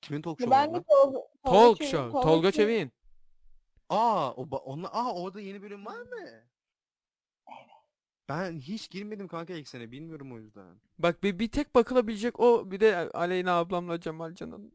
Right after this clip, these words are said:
Speaker 3: dizisi var, çok güzel.
Speaker 1: Peki o zaman şöyle soracağım. Aylık vereceğim ücreti değer mi?
Speaker 3: Hayır be, kesinlikle
Speaker 2: Değmez.
Speaker 3: değmez.
Speaker 1: Talk show
Speaker 2: Asla
Speaker 1: izleyeceğim.
Speaker 2: değmez.
Speaker 1: Hayır, sırf talk show izleyeceğim için diyorum ben.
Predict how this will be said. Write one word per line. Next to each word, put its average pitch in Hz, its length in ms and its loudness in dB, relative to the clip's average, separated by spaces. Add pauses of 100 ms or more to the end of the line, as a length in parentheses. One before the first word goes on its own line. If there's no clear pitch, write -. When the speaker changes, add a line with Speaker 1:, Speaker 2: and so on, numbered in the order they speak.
(100)
Speaker 3:
dizisi 294 460 -16
var, - 200 -10
çok - 220 -20
güzel. - 340 -12 (1500)
Speaker 1:
Peki 220 220 -6
o 247 60 -2
zaman 247 200 -2
şöyle 247 220 -4
soracağım. 151 420 -2
Aylık 165 400 -2
vereceğim 185 420 0
ücreti 170 600 -4
değer 165 260 0
mi? 156 260 -8 (320)
Speaker 3:
Hayır 180 260 2
be, 147 100 2
kesinlikle - 400 -2
Speaker 2:
Değmez. - 100 2
Speaker 3:
değmez. 143 160 0
Speaker 1:
Talk 208 140 0
show - 100 4
Speaker 2:
Asla 190 100 0
Speaker 1:
izleyeceğim. 302 300 4
Speaker 2:
değmez. 247 300 2
Speaker 1:
Hayır, 233 120 -6 (100)
sırf 233 280 -8
talk 220 220 -6
show 214 240 -8
izleyeceğim 185 440 -10
için 120 200 -16
diyorum 101 260 -18
ben. - 60 -20